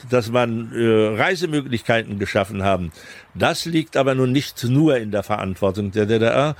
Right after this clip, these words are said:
sondern dafür ist auch die Bundesrepublik mitverantwortlich, die ja, äh, äh, sagen wir mal, zweiseitige Abmachungen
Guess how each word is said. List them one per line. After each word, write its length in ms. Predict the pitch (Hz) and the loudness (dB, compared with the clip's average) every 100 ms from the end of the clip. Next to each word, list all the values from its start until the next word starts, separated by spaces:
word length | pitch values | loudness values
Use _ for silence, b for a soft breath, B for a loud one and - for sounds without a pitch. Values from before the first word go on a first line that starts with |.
| B | B
sondern 320 | - 117 110 107 | -2 0 2 2
dafür 380 | 110 123 139 | 0 0 -2
ist 140 | 127 117 | -2 0
auch 140 | 120 | -2
die 120 | 113 | -2
Bundesrepublik 800 | 92 117 117 113 110 107 104 104 | 0 0 0 -2 -4 -2 -2 -2
mitverantwortlich, 840 | 107 107 - 113 117 120 120 117 - B B B - | -4 -2 -2 0 0 -2 -2 -2 -6 B B B 0
die 120 | 110 | 2
ja, 280 | 113 107 98 b b b - | 4 2 -2 b b b -8
äh, 60 | 107 | 2
äh, 1160 | 107 101 98 92 101 98 92 90 92 92 95 92 | 4 6 4 0 -4 -4 -4 -6 -8 -10 -12 -8
sagen 200 | 101 104 | -2 0
wir 120 | 101 | 2
mal, 260 | 98 98 - - - | 2 0 -2 -16 -12
zweiseitige 840 | - - 120 120 117 113 101 104 | -4 0 0 0 -2 -2 -4 -2
Abmachungen 640 | 123 - 123 113 107 101 | -2 -2 -2 0 -2 -4